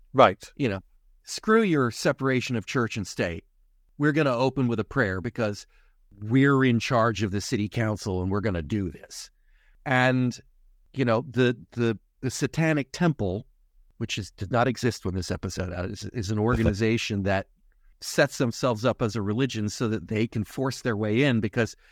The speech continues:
Speaker 2: of this, uh, you know, like, "Oh, well, we're not enforcing, uh, religion. We allow any religious group to say the opening prayer. We, you know, i-, it's just not a Christian thing. It's thing."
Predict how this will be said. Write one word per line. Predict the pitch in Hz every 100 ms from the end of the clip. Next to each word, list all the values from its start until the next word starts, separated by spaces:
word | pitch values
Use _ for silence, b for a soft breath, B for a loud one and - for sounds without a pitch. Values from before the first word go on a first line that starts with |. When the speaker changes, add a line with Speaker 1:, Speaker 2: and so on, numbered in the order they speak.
| b b
Speaker 2:
of | 127 107
this, | 107 104 - - _ _ -
uh, | 92 90 85 - _ _ - _ -
you | 127
know, | 110
like, | 110 -
"Oh, | 214 214
well, | 185 196 190 175 165 -
we're | 156 156 165 220
not | 226 196 - -
enforcing, | 151 147 - 165 170 - 147 131 110 _ _ _
uh, | 127 117 113 101
religion. | 110 113 120 147 120 104 123
We | 117 147
allow | 165 151 151
any | 143 185 190
religious | 95 110 117 120 101 104
group | - 110 101 -
to | -
say | 104 120 101
the | 92
opening | 101 104 107 95 90
prayer. | - 107 92 76 73 _ _ -
We, | 131
you | 127 143
know, | 90 120 139 - _
i-, | 156
it's | 156 151 143 -
just | 170 -
not | 190
a | 131
Christian | - 175 - 120 101
thing. | 104 139 175
It's | 160 - - _ _ -
thing." | -